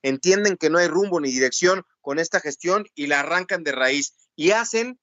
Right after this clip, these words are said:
lo que tenían que haber hecho los dueños antes de que llegara Juan Carlos Rodríguez, hablar con Jimmy Lozano. A ver, Jimmy, échanos la mano, porque así fue el discurso, ¿eh?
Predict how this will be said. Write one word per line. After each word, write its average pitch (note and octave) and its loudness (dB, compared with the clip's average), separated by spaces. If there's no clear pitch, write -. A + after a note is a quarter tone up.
lo E3 0
que E3+ -2
tenían G#3 0
que A#3+ 0
haber A#3 4
hecho G3 0
los E3+ 2
dueños G3+ 0
antes F3 -2
de F3+ -6
que C3+ -16
llegara D3+ 0
Juan D3+ -8
Carlos F3+ -6
Rodríguez, A3 -2
hablar F#3 0
con G3 -8
Jimmy G3+ -6
Lozano. D#3 -4
A C#3+ 2
ver, F#3 4
Jimmy, C#3+ -8
échanos A3 0
la C#3 -2
mano, D#3+ 0
porque E3 -2
así A#3 -4
fue C4+ -8
el A3+ -8
discurso, F#3 -4
¿eh? A3 0